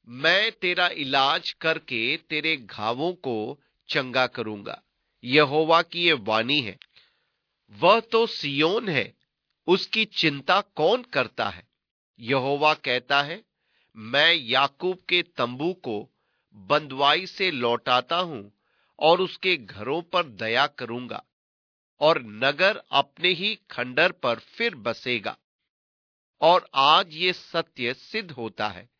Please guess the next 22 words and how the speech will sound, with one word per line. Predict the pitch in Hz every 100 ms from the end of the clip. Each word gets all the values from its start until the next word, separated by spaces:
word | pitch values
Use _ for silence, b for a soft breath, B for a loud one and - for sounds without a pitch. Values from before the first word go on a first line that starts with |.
| _
क्योंकि | 147 139 - 120 175 _ b b b b 110
यरूशलेम | 127 180 208 - 220 233 233
का | - 185
वर्तमान | 135 139 156 127 123 139 160 123
नगर | 113 143 120 104 _ _ _ _ _
प्राचीन | 131 143 151 - 170 185 196 180 _
खंडरों | - 127 123 143 180
पर | 185 120 107
फिर | - 196
से | 214 - 123 107 - _ _
बनाया | 101 123 120 123 127 123
जा | 104 117
चुका | 107 113 98 110
है। | 101 _ _ _ _ _ _ _ _ _ _ 117
यिर्मयाह | 131 151 170 151 113 107 131 _ -
अध्याय | 135 123 110 123 123
तीस | 123 156 151 120 123 - _ _ _ _ -
पद | 170
अठारह | - 127 - 113 127 139
से | - 139
बीस | 101 120 120 -
तक, | 110